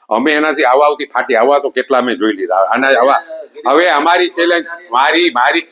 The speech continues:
મારી ચેલેન્જ છે બે હજાર ત્રણમાં તો આપણે બાવીસ વર્ષ પહેલા તે ન્યા હું ધંધા કર્યા, એનું ટેપિંગ છે. તું બહુ પાવરફુલ, તું એમ કહેતો હતો ને કે મેં ત્રણ વર્ષ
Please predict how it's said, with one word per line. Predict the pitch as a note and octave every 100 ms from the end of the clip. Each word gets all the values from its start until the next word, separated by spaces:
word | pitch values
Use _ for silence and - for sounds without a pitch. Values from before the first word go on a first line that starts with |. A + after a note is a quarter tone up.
| G#2+
મારી | A#2 D3 D#3+
ચેલેન્જ | - C#3 D3 C#3+
છે | C#3 D3+
બે | C3+ C#3
હજાર | C3+ C#3+
ત્રણમાં | C3+ C#3 C#3 C#3+
તો |
આપણે | C#3 C3+ A#2
બાવીસ | A2 A#2+ B2+ -
વર્ષ | B2 A#2 -
પહેલા | A#2 F2 - _ _ _ _ _ _ _ _
તે | A#2+
ન્યા | G#2+ A#2+
હું | B2+ C#3
ધંધા | B2 C3 C#3
કર્યા, | C3+ C#3 G#2+ - _ _ _ -
એનું | B2 A#2+
ટેપિંગ | C3 B2+ B2+ A2+
છે. | - D#2+ _ _ _ -
તું | A2+
બહુ | G2+ B2 C#3+
પાવરફુલ, | A2+ B2+ C3 - B2
તું | C3
એમ | C#3+
કહેતો | E3 E3+
હતો | G3 G3+
ને | F3+
કે |
મેં | D3 C3
ત્રણ | B2 C3+
વર્ષ | A#2 B2